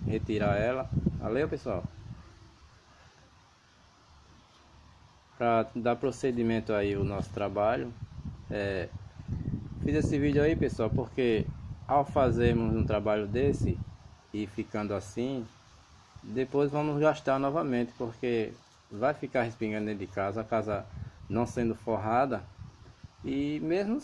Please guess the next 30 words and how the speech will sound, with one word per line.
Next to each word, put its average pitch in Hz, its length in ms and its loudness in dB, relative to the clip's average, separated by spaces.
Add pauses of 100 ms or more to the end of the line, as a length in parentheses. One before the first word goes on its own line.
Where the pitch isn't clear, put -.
(360)
sem, 143 280 -2
tendo 139 320 2
o - 20 0
forro, 160 580 2 (480)
de 127 140 -4
qualquer 143 320 2
forma 160 540 2 (180)
vai 143 140 0
ficar 151 220 -2
uma 156 180 2
coisa 151 240 0
desagradável, 151 800 4
porque 113 500 0 (720)
pode 123 160 2
acontecer 120 440 -2
de 113 80 0
manchar 113 360 0
o - 40 0
forro, 131 560 0
se 104 180 -10
for 104 420 0
o 92 60 -8
gesso 120 440 0
no 101 100 -6
caso. 110 520 2 (1000)
Então 165 340 -2
é 185 80 2
isso - 180 -6
aí, 156 220 6
pessoal. 95 420 2